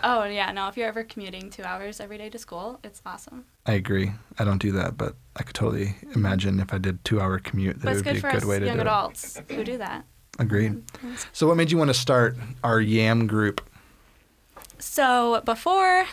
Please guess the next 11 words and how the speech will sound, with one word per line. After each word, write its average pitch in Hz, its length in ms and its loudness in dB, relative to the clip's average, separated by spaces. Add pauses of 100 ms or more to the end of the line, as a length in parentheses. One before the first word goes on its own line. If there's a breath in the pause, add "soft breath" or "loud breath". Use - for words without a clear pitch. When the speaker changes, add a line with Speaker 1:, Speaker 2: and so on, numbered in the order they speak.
(320 loud breath)
Speaker 1:
attending 226 320 0
Whitewater, 196 480 -2
I 196 160 0
attended 196 520 -4
Trinity 190 360 -2
Western 233 340 -2
University, 208 720 -2
and 196 440 -2
there 208 560 2 (440 loud breath)
I, 196 600 -2
um, - 340 -8